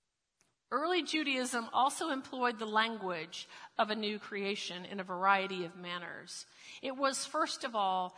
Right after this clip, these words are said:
an eschatological world." So what Keener means is there would come a time in human history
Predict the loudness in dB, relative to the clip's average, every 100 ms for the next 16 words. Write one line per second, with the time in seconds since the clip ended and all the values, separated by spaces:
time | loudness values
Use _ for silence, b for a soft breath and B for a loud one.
0 | B B -2 4 6 6 4 2 4 6
1 | 6 6 6 0 -8 -8 -8 -6 -6 -6
2 | -12 -16 -20 _ _ _ _ b b b
3 | b -2 4 4 4 2 2 2 2 2
4 | 2 2 2 2 2 0 0 0 4 8
5 | 8 6 -2 -2 -2 0 -2 -4 -4 -6
6 | -6 -8